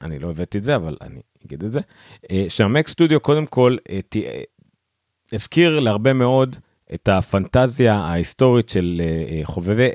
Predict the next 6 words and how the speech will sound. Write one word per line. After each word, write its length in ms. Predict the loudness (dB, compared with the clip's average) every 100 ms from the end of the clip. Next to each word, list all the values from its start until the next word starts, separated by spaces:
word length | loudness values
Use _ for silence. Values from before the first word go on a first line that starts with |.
| 0
אפל, 280 | 2 2 2 -8 _ -4
ממשהו 340 | 0 0 -2
שנקרא 360 | -6 2 2 2 0
אקס-מק. 560 | -6 -6 -10 -12 -14 -20 -20 _ _ _ -20 _ _ _ -8
על, 400 | -4 -2 -2 -2
אה, 200 | -2 -4